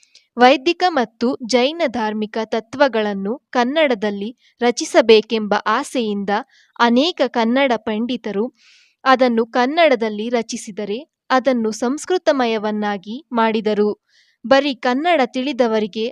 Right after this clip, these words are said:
ಅದು ಕಷ್ಟವಾಯಿತು. ಇಂಥ ಪರಿಸ್ಥಿತಿಯನ್ನು ಗಮನಿಸಿದ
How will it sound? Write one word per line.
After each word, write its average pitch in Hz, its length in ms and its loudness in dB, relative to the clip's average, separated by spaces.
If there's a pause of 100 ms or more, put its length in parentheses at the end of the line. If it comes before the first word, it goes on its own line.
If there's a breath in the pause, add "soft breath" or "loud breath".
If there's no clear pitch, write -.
ಅದು 233 240 0
ಕಷ್ಟವಾಯಿತು. 226 920 -2 (500)
ಇಂಥ 311 360 0
ಪರಿಸ್ಥಿತಿಯನ್ನು 233 920 0 (160)
ಗಮನಿಸಿದ 247 680 -2